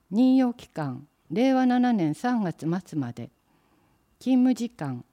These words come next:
週五日、月曜から金曜日。一日四時間、または七時間三十分。勤務場所、市内小学校。募集人数、若干名。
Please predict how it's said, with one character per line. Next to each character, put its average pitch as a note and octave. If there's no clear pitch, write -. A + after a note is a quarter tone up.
週 C#4
五 D3
日、 -
月 E3+
曜 A3+
か D#3
ら C3+
金 E3
曜 D3
日。 -
一 A#3
日 A3
四 G3+
時 A3+
間、 C3+
ま F3
た A3+
は D#3
七 G3
時 A#3+
間 E3
三 F#3
十 E3+
分。 A#2+
勤 B3
務 A#3
場 G3+
所、 E3
市 -
内 A#3+
小 A3+
学 G#3
校。 A#2+
募 G3
集 C4
人 B3+
数、 C#3
若 F3
干 A3+
名。 B2+